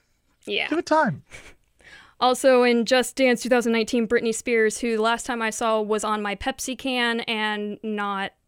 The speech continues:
Speaker 1: like, actually dancing to anything. Um, so yeah, October must be payday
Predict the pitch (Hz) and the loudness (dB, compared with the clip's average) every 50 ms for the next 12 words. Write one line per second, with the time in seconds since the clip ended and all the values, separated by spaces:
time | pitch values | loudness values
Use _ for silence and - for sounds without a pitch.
0 | _ _ - 214 196 185 - _ _ _ - 202 190 - - 208 196 190 185 185 | _ _ -8 -8 -8 -8 -10 _ _ _ -12 -10 -10 -10 -10 -10 -10 -10 -10 -12
1 | 180 180 - - 175 180 180 185 - - - 190 180 165 175 - 190 180 190 196 | -12 -14 -14 -14 -14 -14 -16 -14 -14 -12 -10 -10 -10 -12 -14 -16 -16 -16 -16 -16
2 | - - - - - - - - - _ _ _ - 233 247 262 262 254 254 247 | -18 -20 -20 -20 -20 -20 -20 -20 -20 _ _ _ -4 -2 0 0 2 2 2 2
3 | 240 240 240 233 220 _ - - 247 220 202 - - - 311 311 - 311 285 269 | 0 0 -2 -4 -6 _ -2 0 2 2 2 4 4 2 2 2 2 2 2 4
4 | 254 254 247 226 220 - - 220 208 208 196 - 196 - - - - - - - | 2 0 0 -2 -4 -4 -8 -8 -10 -8 -8 -8 -6 -6 -4 -4 -6 -6 -8 -8
5 | 208 | -10